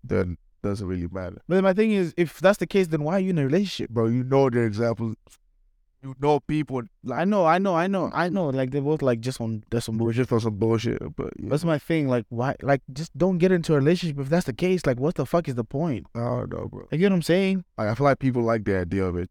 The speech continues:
Speaker 1: It's like, just
Speaker 2: Yeah, people love the idea of being
Speaker 1: I
Speaker 2: in a
Speaker 1: just wanna be in a relationship. That's my girlfriend. That's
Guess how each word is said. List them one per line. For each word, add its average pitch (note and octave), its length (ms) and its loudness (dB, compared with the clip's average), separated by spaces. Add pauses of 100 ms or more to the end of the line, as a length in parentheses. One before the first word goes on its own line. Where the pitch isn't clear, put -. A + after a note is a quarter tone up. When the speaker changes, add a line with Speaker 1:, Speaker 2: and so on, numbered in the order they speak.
(140)
Speaker 1:
It's - 80 -10
like, G2 180 -4
just G2+ 260 -6
Speaker 2:
Yeah, F3+ 140 4
people A3+ 260 0
love G3 420 4
the D#3+ 100 4
idea D#3+ 280 2
of C#3+ 140 0
being D3+ 140 0
Speaker 1:
I D3+ 60 -2
Speaker 2:
in C#3+ 40 -4
a C3+ 40 -4
Speaker 1:
just B2 100 -6
wanna B2+ 160 0
be - 80 -8
in B2+ 80 0
a A2+ 80 2
relationship. G#2 480 -2
That's B2 200 0
my A#2 120 0
girlfriend. G2 340 -2
That's A2 140 -8